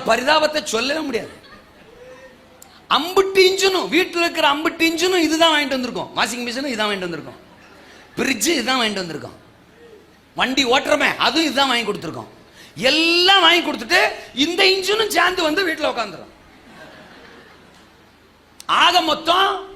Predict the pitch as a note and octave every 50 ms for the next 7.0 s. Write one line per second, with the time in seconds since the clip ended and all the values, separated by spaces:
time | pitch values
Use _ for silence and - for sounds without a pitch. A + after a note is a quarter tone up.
0 | - - - - - A#3+ A3+ - - - G#3 - - - - F#3 - - - -
1 | - - - - - - - - - - - - - - - A#2+ D3 G#3+ C4 D#4+
2 | F4 F4 F4+ F#4+ F#4+ F#4+ A4 G#4+ F#4+ D4+ D4+ E4+ F4 F4+ F4+ F4+ F4+ F4+ F4+ F#4+
3 | F#4+ F#4+ F#4 F4+ F4+ F4+ F#4 E4+ - - - - - - - - - C3 D3 D#3+
4 | D#3 G3 G3+ A3 G#3+ F#3+ C4 C4+ C4+ C4+ C4+ C4 B3+ B3+ C4 C4+ C#4+ D4 C#4 C4
5 | C4 C4 C#4 D4+ F4 - - - - - - - G3 F#3 F3 G#3+ F3+ E3 A3 A3
6 | A#3 A3+ A#3+ C4 C4 B3 A#3+ A#3 A#3+ A#3+ B3 C4 C4 B3 A#3+ A#3+ B3 B3+ C#4 D#4